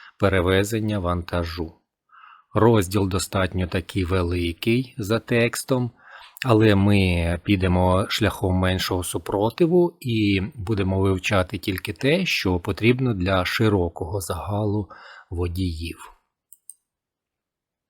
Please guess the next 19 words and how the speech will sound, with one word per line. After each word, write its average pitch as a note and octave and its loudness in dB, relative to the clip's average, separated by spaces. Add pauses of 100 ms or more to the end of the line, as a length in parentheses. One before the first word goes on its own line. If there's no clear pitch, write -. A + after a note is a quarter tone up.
(1900)
Двадцять A#2+ -2
два A#2 2
один. F#2+ -4 (240)
Маса B2+ 0
вантажу, G#2 0
що F#2+ -6
перевозиться, F#2 -4 (120)
і B2 4
розподіл A2 2
навантаження F#2 -2
на F#2 -2
осі G2+ -4
не G2+ 0
повинні G2 0
перевищувати F#2+ -2
величин, F#2+ 4
визначених D3 4
технічною G2 -2
характеристикою B2+ -2